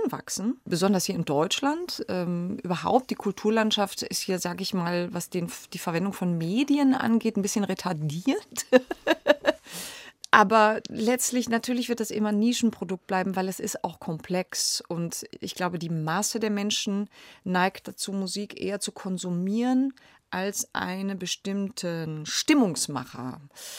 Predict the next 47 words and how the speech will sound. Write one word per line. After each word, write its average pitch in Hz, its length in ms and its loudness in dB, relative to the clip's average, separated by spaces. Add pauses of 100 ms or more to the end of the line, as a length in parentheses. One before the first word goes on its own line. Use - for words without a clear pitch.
(280)
Also 175 220 -6
das 170 180 -4
heißt, 185 420 -6
ich - 140 -8
konsumiere 202 840 0
Musik, 202 640 -2
von 190 200 -6
der 185 140 -2
ich 180 120 -6
vorher 190 300 -4
schon 160 300 -6
weiß, 185 420 4
in 160 120 -8
was 165 160 -4
für 180 100 -4
eine 165 120 -2
Stimmung 185 340 0
sie 170 140 -4
mich 165 220 -6
versetzt. - 720 0
Die 160 40 0
bestätigt 196 720 2
nur 170 120 -4
das, - 340 -2
was 160 140 -2
ich - 280 -6
eh 180 100 2
erfüllt 185 440 0
haben 143 320 0
will. 143 220 -2
Und 165 180 -4
da 170 100 0
wir 175 200 0
eher 208 340 6
so 190 140 0
eine 180 180 2
Individualismusgesellschaft 175 2000 0
sind, 175 240 -4
wo - 40 -4
alle 165 240 0
meine 170 520 0
Wünsche 180 460 0
dauernd 165 280 0
befriedigt 185 580 -8
werden 160 220 0
müssen, 165 300 -2
sofort, 175 840 2